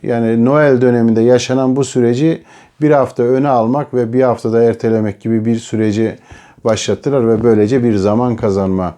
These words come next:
e, olarak belirtildi. E, bu bakalım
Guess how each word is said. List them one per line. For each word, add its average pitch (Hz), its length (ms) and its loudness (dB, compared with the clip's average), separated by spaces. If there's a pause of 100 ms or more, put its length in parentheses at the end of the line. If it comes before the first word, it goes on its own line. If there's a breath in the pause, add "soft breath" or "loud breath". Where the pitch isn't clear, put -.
(500 loud breath)
e, 104 120 2
olarak 104 520 0
belirtildi. 104 720 0 (480 soft breath)
E, 110 280 2
bu 123 200 -2
bakalım 123 480 -2